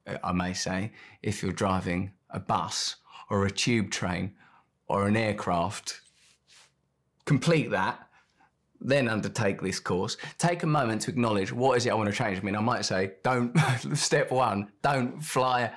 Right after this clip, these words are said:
a Boeing seven four seven while doing a self-help video. That's, like, a problem you can start working on in your life. So take a moment to acknowledge what it is you want to change,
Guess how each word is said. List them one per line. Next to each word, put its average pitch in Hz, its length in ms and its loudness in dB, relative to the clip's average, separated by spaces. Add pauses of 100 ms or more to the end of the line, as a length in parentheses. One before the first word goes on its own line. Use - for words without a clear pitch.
a 120 80 -2
Boeing 120 340 2
seven 120 300 0
four 117 200 2
seven 113 520 2 (400)
while 120 340 4
doing 123 480 4
a 117 320 2 (280)
self-help 120 560 2
video. 107 480 2
That's, 117 280 -4
like, 107 260 -2
a 107 60 -8
problem 101 320 2
you 95 100 0
can 101 140 -2
start 101 260 -2
working 101 320 -2
on 98 140 0
in 95 80 0
your 95 100 0
life. - 800 -4 (320)
So 135 140 0
take 196 200 0
a 202 40 0
moment 123 400 2
to 123 80 -4
acknowledge 113 560 0
what 147 160 4
it 123 80 2
is 120 160 2
you 110 80 0
want 104 100 2
to 101 60 2
change, 101 560 -4